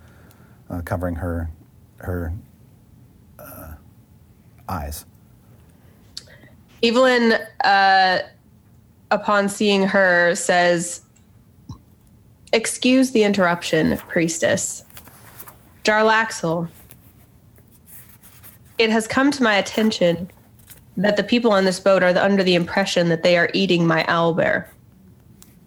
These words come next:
Speaker 2: Is that the case?
Speaker 1: He laughs.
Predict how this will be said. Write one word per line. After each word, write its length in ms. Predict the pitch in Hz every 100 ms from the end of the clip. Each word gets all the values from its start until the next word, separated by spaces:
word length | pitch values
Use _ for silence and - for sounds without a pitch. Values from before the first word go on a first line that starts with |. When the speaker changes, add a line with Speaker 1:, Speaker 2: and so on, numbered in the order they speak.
| _ - -
Speaker 2:
Is 120 | 196
that 200 | 208 233
the 60 | 294
case? 540 | - - - - - - _ _ - - - - - -
Speaker 1:
He 140 | - 92
laughs. 340 | 80 76 -